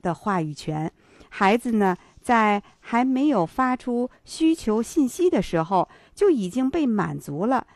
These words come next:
那么学说话的动机自然就会受到抑制，从而呢就失去了很多主动表达的机会。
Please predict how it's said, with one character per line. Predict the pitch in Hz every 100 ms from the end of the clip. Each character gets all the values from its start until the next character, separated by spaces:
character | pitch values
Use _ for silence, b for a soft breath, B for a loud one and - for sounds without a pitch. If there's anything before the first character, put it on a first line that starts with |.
| b -
那 | 240
么 | 214 185 b
学 | - - 247
说 | 254 294
话 | 294 285
的 | 208
动 | - 302 233
机 | 240 240
自 | 233 247
然 | 196 165 175
就 | 202 208
会 | 190
受 | 180 220
到 | 202 190 -
抑 | 311 247
制， | - 196 165 b b b
从 | - 226 285
而 | 233 226
呢 | 247 220 b _
就 | 220
失 | 196 - 339
去 | 349 320 247
了 | 175 - B B
很 | - - 170 165
多 | 220 240
主 | 233 - 156
动 | 143 226 208
表 | - 156 143
达 | 147 156
的 | 180
机 | - 226 220 226
会。 | 190 151